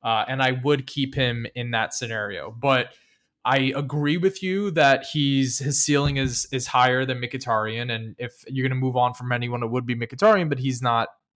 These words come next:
you know, there's no club co-, coming calling for him anytime soon. So it'll be interesting to see what they do. Um, another player that was on the pitch today that we should see leaving soon, Valentin Lazaro,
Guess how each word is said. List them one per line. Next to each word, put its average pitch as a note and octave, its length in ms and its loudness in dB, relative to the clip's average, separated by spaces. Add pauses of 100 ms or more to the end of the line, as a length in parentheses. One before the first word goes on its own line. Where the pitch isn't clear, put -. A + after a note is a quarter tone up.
(240)
you B2 140 -4
know, A2+ 100 -2
there's A#2+ 220 -4
no B2 160 4
club A#2+ 300 2
co-, - 260 -2
coming A#2 240 -8
calling A2+ 360 0
for A2 160 -4
him A2 140 -4
anytime G#2 380 -2
soon. G#2 340 -8 (580)
So - 160 4
it'll G3 120 6
be G3 160 2
interesting G3 360 2
to D3+ 60 -4
see F3 120 2
what D#3+ 120 0
they D3+ 120 4
do. C#3 480 0 (300)
Um, A#2 600 0
another D3 260 2
player D3 300 4
that C#3 120 2
was C3 120 -2
on C3+ 100 2
the C3+ 60 -2
pitch C3+ 260 -4
today B2+ 240 2
that B2 220 -2
we B2 180 -4
should B2+ 280 -4
see B2+ 180 -2
leaving A#2+ 340 -4
soon, B2 520 -6
Valentin A#2+ 500 0
Lazaro, A2+ 640 2